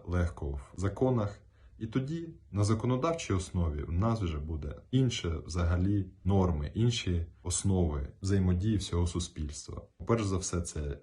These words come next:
вісім основ благотворчого суспільства. Будь ласка, ще раз ось пропоную кожному прочитати, тому що нам за ними, за цими вісьми основами жити ще. Тому вивчайте, це справді дуже важливо. І,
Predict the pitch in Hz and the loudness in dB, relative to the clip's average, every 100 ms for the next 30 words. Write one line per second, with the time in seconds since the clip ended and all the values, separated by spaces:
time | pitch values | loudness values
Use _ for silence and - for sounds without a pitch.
0 | - 107 113 92 82 - 90 90 87 78 | -2 0 0 0 -2 -2 0 0 0 -2
1 | 80 - 95 - - 78 92 - 76 73 | -2 -2 -4 -2 -6 -6 -8 -8 -8 -8
2 | - 87 85 80 95 98 - 85 87 85 | -10 -10 -4 2 4 4 -2 -2 0 0
3 | 82 - 76 71 - - 87 90 90 101 | -2 -6 -8 -8 -10 -6 -4 2 2 4
4 | 90 95 98 90 82 73 - 85 - 104 | 2 4 4 4 2 -2 -4 -6 0 0
5 | 107 85 76 - 87 101 - 110 113 107 | 2 -2 -6 -2 0 2 2 2 2 2
6 | 90 - - 76 101 113 113 104 101 92 | 0 -4 -8 -2 2 4 4 2 0 -2
7 | - - _ 90 87 104 107 101 92 - | -6 -14 _ -2 0 2 6 6 2 -6
8 | - 98 - 107 95 - 110 101 98 120 | -6 -2 2 4 4 2 4 4 4 4
9 | 117 - - - 80 78 87 82 78 - | 2 0 -8 -10 -8 -2 0 -2 -4 -12
10 | - 90 87 139 143 - 73 71 - - | -4 -2 2 4 4 2 -4 -6 -12 -18
11 | _ _ - - 90 - 135 113 92 80 | _ _ -6 -2 -2 2 2 4 2 0
12 | 76 - - _ _ 92 95 85 87 95 | -6 -16 -20 _ _ 0 2 4 2 2
13 | 107 90 73 73 - 131 170 | 2 0 -2 -6 -4 0 0